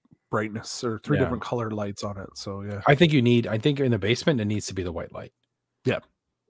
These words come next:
Speaker 2: 'Cause I only have that one tiny window right there.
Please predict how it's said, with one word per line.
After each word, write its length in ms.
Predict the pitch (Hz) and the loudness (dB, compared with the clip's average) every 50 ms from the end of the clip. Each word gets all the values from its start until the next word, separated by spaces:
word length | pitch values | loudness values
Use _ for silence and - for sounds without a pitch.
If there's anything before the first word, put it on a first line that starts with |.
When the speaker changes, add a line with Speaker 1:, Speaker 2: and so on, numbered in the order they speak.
| _ | _
Speaker 2:
'Cause 140 | - 131 107 | 2 4 6
I 60 | 113 | 6
only 240 | 131 147 143 123 104 - _ _ _ _ _ _ _ _ _ _ - | 6 6 6 4 0 -2 _ _ _ _ _ _ _ _ _ _ -8
have 260 | - - 107 104 90 | -4 0 0 0 0
that 140 | 90 82 80 | -2 -4 -2
one 200 | 92 98 95 90 | -2 -4 -4 -4
tiny 280 | - - 101 90 85 80 | -4 -4 -4 -4 -4 -6
window 260 | 82 87 90 92 87 | -6 -4 -4 -4 -4
right 220 | 80 78 78 - - | -4 -6 -8 -10 -10
there. 280 | 80 78 80 92 - | -12 -12 -12 -14 -18